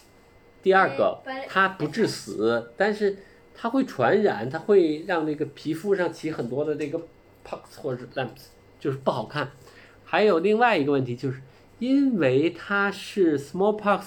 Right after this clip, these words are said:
Speaker 1: 近亲，所以smallpox的vaccine也同样对monkeypox有效。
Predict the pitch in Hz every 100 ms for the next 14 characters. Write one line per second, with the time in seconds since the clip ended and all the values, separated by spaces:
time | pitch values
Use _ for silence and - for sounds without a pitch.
0 | - - 185 151 - 196 202 196 - -
1 | - - - 151 196 190 120 110 110 123
2 | 143 - - - - - 214 220 233 -
3 | 220 208 - 175 165 165 - 214 208 156
4 | 98 - - _ 117 113 107 - 143 196
5 | 196 160 - 175 143 147 175 180 180 175
6 | 147 - - 208 -